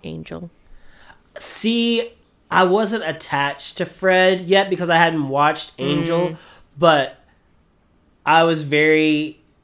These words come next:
Speaker 2: I could get, I could get why people were upset about it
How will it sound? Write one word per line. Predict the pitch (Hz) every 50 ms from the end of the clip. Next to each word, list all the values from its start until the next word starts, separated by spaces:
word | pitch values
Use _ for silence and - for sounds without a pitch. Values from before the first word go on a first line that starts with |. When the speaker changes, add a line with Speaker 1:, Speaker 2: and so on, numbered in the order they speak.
| _ _ _ _ _ _ _ _ _ _ _ _ _ _ _ _ _ _ _ _ _ _ _ _ _ -
Speaker 2:
I | 170 190 202
could | 208 208 170
get, | 170 208 233 - - - _ _ _ _ _ _ _ _ _ _ _ -
I | 190 185 190
could | 190 196
get | 180 220 170 139
why | 139 139 143 147
people | 151 151 196 175 185 180
were | 180 180
upset | 180 180 - 202 190
about | 190 185 185 190 190
it | 196 190 196